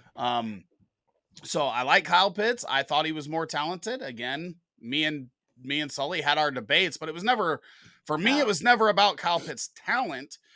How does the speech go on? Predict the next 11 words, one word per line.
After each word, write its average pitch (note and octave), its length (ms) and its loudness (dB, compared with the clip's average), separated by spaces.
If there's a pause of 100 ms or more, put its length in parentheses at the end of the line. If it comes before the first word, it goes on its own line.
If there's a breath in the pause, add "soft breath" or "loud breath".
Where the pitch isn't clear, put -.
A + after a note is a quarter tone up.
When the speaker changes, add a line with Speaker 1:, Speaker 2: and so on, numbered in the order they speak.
(280 soft breath)
Speaker 1:
Um, F3+ 260 0
it F#3 120 -6
was F3+ 160 -4
purely A3 360 2
about D#3+ 300 0
fantasy D#3 480 -4
value B2+ 680 0
and B2+ 200 -6
where, B2+ 500 -2 (420)
Speaker 2:
Mm-hmm. G3+ 220 6 (180)
Speaker 1:
uh, A#2 100 -8